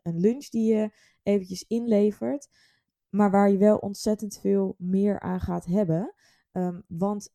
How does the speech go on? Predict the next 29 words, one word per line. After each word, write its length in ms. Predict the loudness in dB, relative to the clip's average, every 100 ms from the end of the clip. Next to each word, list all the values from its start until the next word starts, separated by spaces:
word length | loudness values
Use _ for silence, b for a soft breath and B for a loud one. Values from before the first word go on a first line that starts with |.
| _
wij 220 | -4 -2
kunnen 300 | 0 -2 -2
nooit 260 | -2 -4
normaal 420 | -6 -6 -4 -4 -8
in 200 | -12 -8
één 340 | -6 -6 -6
uur 360 | -4 -2 -4 -8
aan 180 | -10 -8
één 180 | -6 -6
persoon 500 | -8 -6 -4 -4 -8 _ _
deze 340 | 0 0 2
waarde 280 | -2 -2 -2
geven 380 | -4 -4 -4 -6
die 140 | -6
we 80 | -6
nu 280 | -6 -6 -4
wel 240 | -2 -2
meegeven, 580 | -4 -6 -6 -4 -6 -8
omdat 280 | -8 -6 -4
we 100 | -6
de 140 | -6
twee, 440 | -8 -2 0 0 -4 _ _ _
ja, 320 | 0 0 -2 _ _ _ _ _ _ _
kanten 500 | -2 0 -2 -6 -6
van 240 | -8 -8 -6
eigenlijk 420 | -6 -4 -6 -6
acne 520 | -10 -8 -4 -4 -4 _ _ _ 2
belichten. 600 | 4 6 4 0 -4 -2
Dus 340 | 0 0 -4